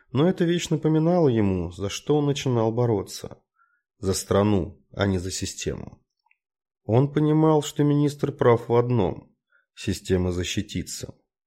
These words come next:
Но он ошибался в другом. Макаров не был солдатом, который отступит. Он был сапером, который видит мину и знает, если не обезвредить, взорвется у всех на глазах. Он достал телефон,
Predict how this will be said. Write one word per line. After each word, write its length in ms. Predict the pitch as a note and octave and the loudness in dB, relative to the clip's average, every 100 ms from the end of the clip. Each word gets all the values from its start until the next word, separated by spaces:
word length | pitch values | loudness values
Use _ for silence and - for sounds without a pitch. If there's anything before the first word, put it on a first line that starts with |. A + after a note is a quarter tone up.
| - | -4
Но 300 | B2+ D3+ E3+ | 2 4 4
он 160 | E3+ D#3+ | 4 2
ошибался 600 | - D3+ D3 D3 C#3+ C3+ | 0 0 2 2 2 -4
в 80 | C3+ | 0
другом. 680 | C#3+ D3 C3 C#2+ - - _ - | -2 2 2 0 -4 -18 _ -6
Макаров 600 | G#2+ A#2 A#2 B2 A#2+ A#2+ | 0 2 4 2 2 0
не 180 | C3+ C#3+ | 0 2
был 220 | G2+ G2 | 0 -4
солдатом, 600 | - F2 F2+ F#2 F2+ E2+ | -4 -4 0 -2 -2 -4
который 460 | G2 F#2 G2 F2 F2+ | -4 -2 -2 0 -4
отступит. 640 | - - E2+ - - _ _ _ _ _ _ | -6 -10 -12 -12 -18 _ _ _ _ _ _
Он 260 | A#2 A2+ C#3 | -2 0 2
был 160 | D3+ D3+ | 0 0
сапером, 720 | D3 C#3+ D#3 F3+ F3 E3 D#3+ | 0 2 2 2 2 0 0
который 440 | - C#3+ D3+ D3+ | 0 0 2 0
видит 320 | C#3+ C#3+ C#3+ D3+ | -2 -4 -4 0
мину 320 | D#3 D#3 D3 | 2 2 0
и 40 | |
знает, 580 | C#3 D3 C#3+ F#2 E2+ - - _ _ | 2 4 6 4 2 -8 -20 _ _
если 440 | - F#2+ F#2+ - F#2+ | -2 2 2 0 -2
не 120 | F#2 | 0
обезвредить, 880 | F2+ F#2+ F#2 G2+ C3+ B2+ - - - | 0 -2 0 0 2 0 -6 -14 -18
взорвется 640 | - G2 A2 A2 G#2+ G2+ A2+ | -6 2 4 4 4 2 -2
у 40 | |
всех 300 | G2+ G2 F2 | -4 -4 -4
на 100 | E2+ | -4
глазах. 680 | F#2 F#2+ F2+ - - - _ _ _ _ _ _ _ _ _ _ | -2 -2 -2 -6 -14 -20 _ _ _ _ _ _ _ _ _ _
Он 240 | - C#3 E3 | 0 2 4
достал 440 | E3+ - B2+ A#2+ | 2 4 4 4
телефон, 720 | A#2+ A#2+ A#2+ - E2 D2 F#2+ | 2 0 -2 -4 -6 -8 -10